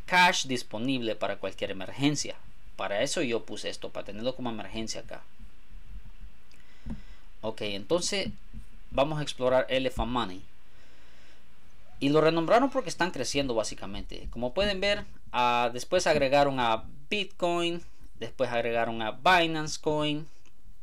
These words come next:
Bueno, este es Smart Chain, ¿verdad? Y acaban de agregar al,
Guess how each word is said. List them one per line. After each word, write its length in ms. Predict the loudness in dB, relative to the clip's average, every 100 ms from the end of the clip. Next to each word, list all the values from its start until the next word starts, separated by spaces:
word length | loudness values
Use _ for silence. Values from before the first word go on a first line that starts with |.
| -8 -8 -8
Bueno, 240 | -2 -2 -2
este 180 | -2
es 100 | -2
Smart 280 | 0 0 0
Chain, 160 | -4 -8
¿verdad? 180 | -8 -8 -8 -8 -8 -8 -6
Y 240 | -4 2
acaban 340 | 2 6 4 6
de 80 | 4
agregar 540 | 4 4 4 6 6
al, 220 | 4 2